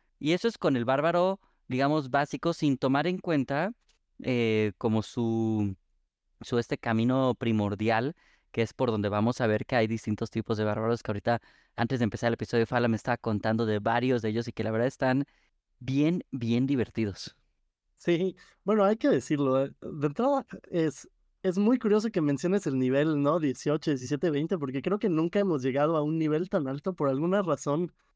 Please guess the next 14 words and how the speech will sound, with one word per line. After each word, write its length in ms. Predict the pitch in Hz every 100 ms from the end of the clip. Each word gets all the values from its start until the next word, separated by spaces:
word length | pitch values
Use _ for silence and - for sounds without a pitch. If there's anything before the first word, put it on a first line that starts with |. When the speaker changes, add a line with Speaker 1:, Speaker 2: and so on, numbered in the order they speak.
| _ _ -
Speaker 2:
En 120 | 139
Dungeons 320 | 165 196 180
and 140 | 139
Dragons 400 | 131 156 170 170 147
las 180 | 131
campañas 460 | - 123 147 175 151
acaban 400 | 123 147 156 139
antes 380 | 139 151 147 127
de... 260 | 127 180 - _ _ _ _ _ _ _ _ _ _ -
Pero 240 | 214 233
Speaker 1:
La 60 | 262
Speaker 2:
sí, 120 | 208
Speaker 1:
gran 100 | 254
mayoría. 460 | 269 107 - -